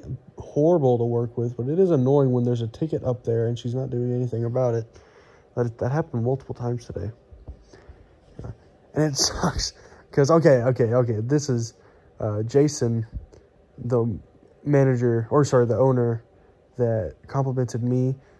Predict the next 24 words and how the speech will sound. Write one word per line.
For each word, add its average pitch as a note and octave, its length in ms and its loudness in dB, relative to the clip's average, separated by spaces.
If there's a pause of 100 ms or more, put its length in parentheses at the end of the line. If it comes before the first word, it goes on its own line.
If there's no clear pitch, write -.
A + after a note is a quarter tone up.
(120)
saw A#2 280 2
Jason B2 380 0
was A#2+ 100 0
on A#2 100 2
his A2+ 140 -4
phone A#2 440 0
and A2 280 -4
sent A#2 240 -4
him A2+ 140 -4
home, A2+ 360 -2 (200)
which A#2+ 320 -4 (720)
kinda C3 240 0
sucked B2 460 0
because A#2 520 0 (100)
at A#2+ 180 -2
the A#2 80 0
end A#2+ 100 2
of A#2 80 2
the A2+ 100 0
day, A2+ 180 4
it - 20 0
was A#2 200 0
just - 300 -4
me. A#2+ 240 2